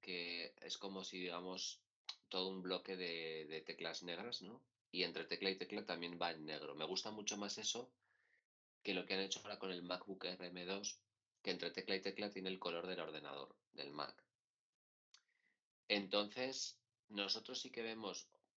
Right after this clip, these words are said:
lo primero vimos arcaico otra vez la subida de grosor, mm, no sé, para mí no es justificable, le da un toque un poco grotesco. Y lo segundo, una función key row,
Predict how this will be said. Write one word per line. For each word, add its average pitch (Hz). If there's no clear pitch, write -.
lo 107
primero 110
vimos 131
arcaico 120
otra 101
vez 101
la 90
subida 90
de 107
grosor, 95
mm, 90
no 90
sé, 87
para 80
mí 90
no 90
es 85
justificable, 95
le 87
da 87
un 92
toque 104
un 95
poco 95
grotesco. 90
Y 120
lo 107
segundo, 120
una 120
función 113
key 104
row, 95